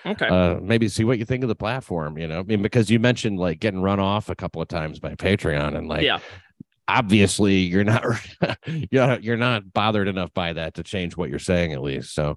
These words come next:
Speaker 1: Uh,
Speaker 2: when
Speaker 1: yeah,
Speaker 2: that
Speaker 1: I'm
Speaker 2: does happen.
Speaker 1: I'm on Locals. I was having issues trying to upload stuff,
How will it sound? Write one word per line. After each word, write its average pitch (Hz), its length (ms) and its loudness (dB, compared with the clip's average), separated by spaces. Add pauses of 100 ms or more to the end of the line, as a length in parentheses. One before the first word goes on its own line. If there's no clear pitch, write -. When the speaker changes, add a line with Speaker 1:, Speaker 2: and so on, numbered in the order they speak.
Speaker 1:
Uh, - 60 -6 (180)
Speaker 2:
when 101 140 6
Speaker 1:
yeah, 120 60 8
Speaker 2:
that 127 140 6
Speaker 1:
I'm 113 160 6
Speaker 2:
does 104 120 2
happen. 92 460 -2 (260)
Speaker 1:
I'm 180 160 2
on 202 200 4
Locals. 202 600 4
I 165 140 0
was 170 140 -6
having 180 360 -2
issues 156 460 -2
trying 156 220 -2
to 143 80 -6
upload 151 500 0
stuff, 147 560 -4